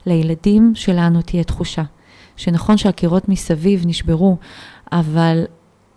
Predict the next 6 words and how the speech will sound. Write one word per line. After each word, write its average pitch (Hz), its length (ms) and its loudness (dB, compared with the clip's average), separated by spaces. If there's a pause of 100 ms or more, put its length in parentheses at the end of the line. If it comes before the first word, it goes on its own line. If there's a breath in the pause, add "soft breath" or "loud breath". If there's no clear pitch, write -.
(360)
יש 190 200 0
משהו 185 220 -2
שמחבר 180 540 0
בינינו, 170 500 0
והוא 170 260 -2
נקרא 170 520 -2